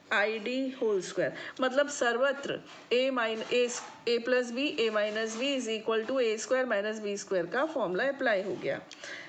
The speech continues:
अभी देखो क्या आया, यहाँ से आपको मिलने वाला है X square minus Y square whole square minus,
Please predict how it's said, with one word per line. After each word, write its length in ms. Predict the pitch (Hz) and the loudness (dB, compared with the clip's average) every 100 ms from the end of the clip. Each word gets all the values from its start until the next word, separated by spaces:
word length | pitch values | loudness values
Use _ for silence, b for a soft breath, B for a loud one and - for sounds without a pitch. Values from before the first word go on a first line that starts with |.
| B 214 | B -2
अभी 180 | 208 | 0
देखो 300 | 202 196 208 | 0 0 0
क्या 260 | 202 214 196 | -2 2 2
आया, 160 | 180 196 | 2 2
यहाँ 300 | 196 226 247 | 0 -2 -4
से 160 | 247 247 | 0 0
आपको 280 | 240 240 240 | 0 -2 -2
मिलने 320 | 233 233 240 | -2 -2 0
वाला 280 | 226 226 233 | 0 0 -2
है 240 | 240 240 262 - B B B 220 | -2 -4 -4 -8 B B B 0
X 280 | 226 226 - | 0 0 -4
square 420 | 254 254 269 277 | 2 4 4 0
minus 720 | 226 202 208 220 247 285 285 | 0 0 0 0 0 0 -2
Y 340 | 226 214 202 214 | 0 2 2 -2
square 520 | - - 240 247 285 269 | -8 -4 0 2 0 0
whole 220 | 214 190 175 | 0 2 0
square 540 | - 208 220 277 330 - | -4 -2 0 0 -4 -6
minus, 760 | 214 202 185 175 185 269 381 | 0 2 2 0 0 0 -2